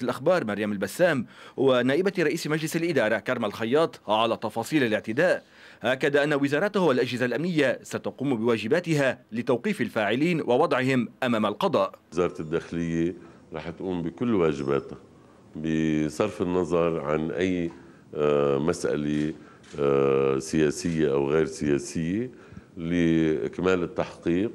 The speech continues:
Speaker 2: و، آه، توقيف الفاعلين واتخاذ كل الإجراءات القانونية بحقه.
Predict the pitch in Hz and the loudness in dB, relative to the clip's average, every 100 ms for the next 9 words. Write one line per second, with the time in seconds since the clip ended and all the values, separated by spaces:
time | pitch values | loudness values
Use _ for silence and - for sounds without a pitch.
0 | - 76 78 78 78 80 - - - - | -6 0 2 4 2 -2 -8 -20 -20 -10
1 | 73 71 71 69 69 67 65 65 82 73 | -2 2 4 4 2 0 -2 -2 -2 0
2 | 90 - 80 - 76 69 73 76 85 110 | -2 0 -2 0 0 0 0 0 -2 -2
3 | 120 - - - - 78 76 73 73 69 | -8 -20 -20 -20 -6 0 2 4 2 0
4 | 73 - 78 92 85 80 - 87 80 69 | -4 -12 -6 2 2 2 -2 -4 -2 -4
5 | 71 71 67 71 69 - 69 69 69 69 | -4 -2 0 -2 -6 -4 -2 -2 -2 -2
6 | 65 - 60 - | -4 -8 -12 -16